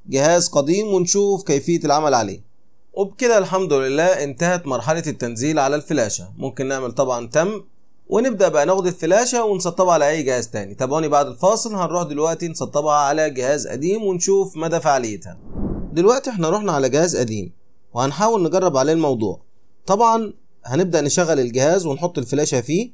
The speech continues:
وخلي بالكم إن كل جهاز بيبقى له حاجة اسمها زر البوت، في بعض الأجهزة بتبوت عن طريق الإف اتنين، وفي حاجة اسمها اف اتناشر، وفي حاجة اسمها الإسك. طبعًا الإسكيب أو الإف اتنين على حسب موديل الجهاز،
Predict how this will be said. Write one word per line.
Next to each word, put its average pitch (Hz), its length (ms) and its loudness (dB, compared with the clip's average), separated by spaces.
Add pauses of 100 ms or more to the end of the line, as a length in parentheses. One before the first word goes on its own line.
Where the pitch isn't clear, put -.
(460)
وخلي 185 280 2
بالكم 208 360 2
إن 143 140 0
كل 196 280 2
جهاز 165 440 2
بيبقى 127 360 -2
له 180 100 2
حاجة 185 220 -2
اسمها 170 340 -2
زر 170 260 2
البوت، 123 380 -2 (380)
في 147 100 -6
بعض 156 260 2
الأجهزة 135 500 2
بتبوت 156 520 0
عن 151 220 0
طريق 160 280 2
الإف 170 300 -2
اتنين، 131 420 -2 (680)
وفي 165 260 0
حاجة 160 480 2
اسمها 147 400 0
اف 165 140 -2
اتناشر، 165 560 -2 (360)
وفي 131 220 -4
حاجة 175 220 2
اسمها 170 280 -2
الإسك. - 400 -2 (460)
طبعًا 220 260 4
الإسكيب 170 680 -2
أو 151 160 2
الإف 165 240 0
اتنين 165 400 -2
على 147 220 0
حسب 190 260 0
موديل 165 280 4
الجهاز، 120 480 0